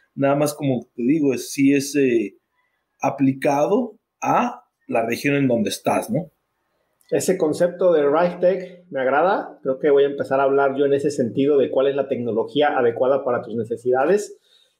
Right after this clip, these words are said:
Speaker 2: Y, bueno, hablemos un poco sobre el Green Tech América, Somero, porque justamente este evento juega un papel fundamental cuando nosotros hablamos, eh, de la al-, producción, <laughs> eh, en alta tecnología en invernadero en, en México y Latinoamérica.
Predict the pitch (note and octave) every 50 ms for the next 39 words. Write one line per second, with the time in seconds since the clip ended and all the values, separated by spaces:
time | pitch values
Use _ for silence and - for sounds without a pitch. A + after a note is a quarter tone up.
0 | _ _ F3 F3+ G#3 G#3+ A3+ A#3 A#3 A3 E3 D3 D#3+ G#3 A3 B3 B3 A#3+ A3+ F3
1 | F3+ F3+ G3+ A3+ A3+ B3 A#3+ A#3 G#3+ G#3+ B3 A3+ C4 A3 - G3 F#3+ F3+ E3+ D#3
2 | E3 G3+ G#3 G#3 G#3 G#3 G3+ F#3+ F#3+ G3 G#3 G#3 - G3+ G3 G3 G3 G3 F3+ F#3
3 | G3 G3+ G3 G3+ G#3 G#3 G#3 - - D3+ - - C#3 C3 B2+ B2 B2 - D3+ -
4 | - E3+ D3+ D#3 D#3+ E3+ - E3 D#3+ - - E3 D#3+ D#3 D#3 D#3+ D#3 - D#3+ D#3
5 | D#3+ D#3+ D#3+ - D3+ C3+ - D3 D3+ D3+ - D#3 D3+ C#3 C#3 C3+ C3 B2+ B2+ B2+
6 | C#3+ C#3 D3 D#3 F3+ F3+ - _ _ _ _ _ _ _ - C#3 B2+ B2+ B2+ B2+
7 | B2 B2+ C3+ - D#3 D#3 D3+ D3 B2+ B2 B2+ C3 C3+ C#3 C#3 C#3 C3+ C3+ - -
8 | - - - - - - - _ _ _ _ _ - B2 A#2+ A#2+ A#2+ A#2 A#2 A#2
9 | B2 C3+ C3+ - - C#3 C3+ C3 B2+ - - D#3+ D#3 D3+ D3 C#3+ - - C#3+ C3
10 | C#3+ - - F#3+ D#3 D3+ D3+ D3 - D3 - C#3+ B2 C3 C3 B2+ B2+ B2+ C3 D3
11 | D3 D3 C#3+ C3+ C3+ B2+ B2+ B2 B2 C3 C#3 C#3+ C#3 C3+ C3+ B2 - - - A2+
12 | G#2+ - B2+ C3+ C3+ C3+ - - - C3+ A#2+ A#2+ A#2 - C3 B2+ B2+ B2+ C3+ D3+
13 | D3+ D#3 D3 - E3 - -